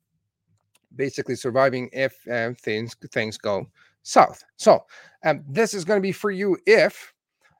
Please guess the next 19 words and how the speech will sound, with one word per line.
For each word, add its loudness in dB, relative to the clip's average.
you -6
have 4
been 0
in -2
business, -4
uh, 2
more 2
than 0
two -6
years, -2
you -6
have -2
established 0
business, -6
high 0
six, -8
seven, -2
eight -8
figures, -6